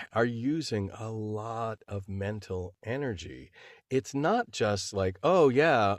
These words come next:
you know, there are a lot of things going on in my head." It's like, like, no, literally, <laughs> I'm burning a lot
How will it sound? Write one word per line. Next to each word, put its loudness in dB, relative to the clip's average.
you -2
know, 2
there 0
are 4
a 4
lot 2
of -6
things -4
going 0
on -2
in -4
my -2
head." -2
It's -6
like, 0
like, -4
no, 2
literally, 2
<laughs> -4
I'm -6
burning 2
a 2
lot 2